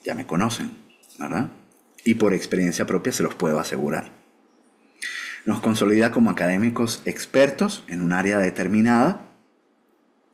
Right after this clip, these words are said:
y agradezco muchísimo su atención, su paciencia. Espero que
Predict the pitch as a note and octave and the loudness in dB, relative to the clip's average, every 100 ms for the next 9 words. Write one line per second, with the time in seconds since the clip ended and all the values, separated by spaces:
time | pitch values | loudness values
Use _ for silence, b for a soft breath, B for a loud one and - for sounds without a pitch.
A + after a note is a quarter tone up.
0 | _ - _ C3 D#3 - - _ _ - | _ -20 _ 2 4 0 -14 _ _ -2
1 | A2 A#2+ B2 B2+ - C3+ - G2+ G2 C3 | 2 4 4 2 2 2 2 -2 4 4
2 | C3 C#3+ C#3+ D3 - - E2+ F2 E2+ - | 4 4 4 2 -2 -2 -2 0 0 2
3 | C#3+ D3+ - - D#2+ - B2 C3+ C3+ C#3 | 4 4 2 -4 -2 2 4 4 2 0
4 | A2 - F#2+ G#2 - G2 A2 A2+ | 0 0 0 0 0 0 0 -4